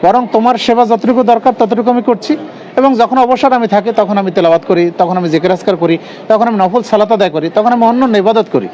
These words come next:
এক্ষেত্রে তো তোমার বাধা দেওয়ার কোনো দ-, মানে, প্রয়োজন নাই। তোমার যদি আমার কাছে কোনো প্রয়োজন থাকে, আমাকে বললে আমি সাথে সাথে সেটা করব।" সুতরাং এইভাবে স্বামীকে বোঝানো দরকার।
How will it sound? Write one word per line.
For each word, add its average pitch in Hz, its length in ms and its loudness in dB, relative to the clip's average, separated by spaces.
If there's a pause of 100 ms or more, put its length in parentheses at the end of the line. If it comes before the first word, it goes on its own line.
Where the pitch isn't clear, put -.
(320)
এক্ষেত্রে 285 420 0
তো 262 100 -4
তোমার 233 220 2
বাধা 196 220 2
দেওয়ার 190 180 2
কোনো 180 240 2
দ-, 165 380 2
মানে, 147 380 0
প্রয়োজন 185 340 0
নাই। 95 160 -4 (440)
তোমার 233 260 2
যদি 254 240 2
আমার 208 280 2
কাছে 226 240 0
কোনো 208 260 2
প্রয়োজন 269 420 0
থাকে, 247 180 2
আমাকে 214 260 0
বললে 226 260 2
আমি 220 120 -2
সাথে 202 260 0
সাথে 190 160 0
সেটা 175 200 -2
করব।" 123 280 -2 (500)
সুতরাং 247 360 2
এইভাবে 247 380 4 (320)
স্বামীকে 190 400 -2
বোঝানো 170 360 0
দরকার। 208 300 0